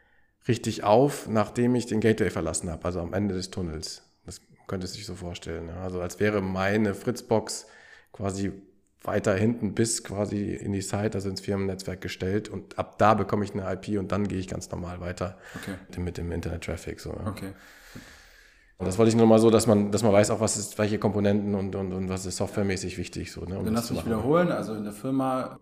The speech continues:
Speaker 2: äh, mir ist der, das Wort eingefallen, Standort, in dem Standort.
Speaker 1: Standort, genau,
Speaker 2: Für,
Speaker 1: ja.
Speaker 2: für Location.
Speaker 1: Ja, wir machen zu viel englischen Quatsch.
Speaker 2: Ja, ähm, in, dort gibt es das, das V-P-N-Gateway.
Speaker 1: Mhm.
Speaker 2: Und das ermöglicht es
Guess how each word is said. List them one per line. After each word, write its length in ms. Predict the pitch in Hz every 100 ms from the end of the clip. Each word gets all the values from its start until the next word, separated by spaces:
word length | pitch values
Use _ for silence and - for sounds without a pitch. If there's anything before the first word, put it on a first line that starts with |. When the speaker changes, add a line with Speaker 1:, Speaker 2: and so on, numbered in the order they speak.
| _
Speaker 2:
äh, 260 | - -
mir 100 | 107
ist 120 | 104 -
der, 120 | 104 87 -
das 140 | 104
Wort 100 | 113
eingefallen, 460 | - 98 - 104 101
Standort, 580 | - 113 120 123 127 -
in 120 | 123
dem 140 | 104
Standort. 240 | - - 135
Speaker 1:
Standort, 600 | - 147 143 107 92 -
genau, 320 | - 123 -
Speaker 2:
Für, 140 | -
Speaker 1:
ja. 60 | 127
Speaker 2:
für 100 | 156
Location. 560 | 147 147 151 185 -
Speaker 1:
Ja, 240 | 208 95 98
wir 60 | 107
machen 200 | 104 104
zu 80 | -
viel 140 | 104
englischen 400 | 87 101 90 95
Quatsch. 280 | - 85 - -
Speaker 2:
Ja, 280 | 117 117 117 -
ähm, 240 | 113 113 -
in, 260 | 117 98
dort 180 | 107 113
gibt 160 | 120 127
es 160 | 117
das, 400 | 110 104 - -
das 180 | - -
V-P-N-Gateway. 960 | - 110 120 95 101 123 151 156 175 233 - - - _ _ _ -
Speaker 1:
Mhm. 320 | 95 98 135
Speaker 2:
Und 140 | 113
das 400 | 107 107 - -
ermöglicht 480 | - 104 117 120 113
es 340 | 113 113 -